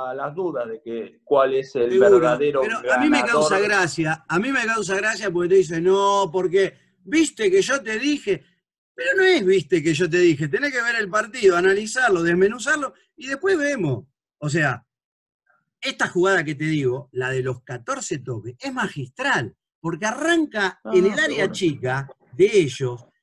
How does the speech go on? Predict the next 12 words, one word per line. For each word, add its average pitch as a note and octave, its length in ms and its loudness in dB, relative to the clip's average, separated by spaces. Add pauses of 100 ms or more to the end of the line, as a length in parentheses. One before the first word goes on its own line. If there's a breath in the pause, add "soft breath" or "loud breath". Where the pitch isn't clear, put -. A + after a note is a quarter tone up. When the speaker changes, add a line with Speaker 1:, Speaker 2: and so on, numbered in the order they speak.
(480)
Speaker 2:
y A3+ 200 -14
con C#4+ 260 0
presión D4+ 640 2
de, G#3 300 -4 (200)
con E4 400 0
presión A3 560 0
del F#3+ 200 -2
Bayern C4 440 0
en E3+ 220 2
Speaker 1:
Sí, - 60 -2
Speaker 2:
toda, - 180 0
Speaker 1:
sí, - 60 -4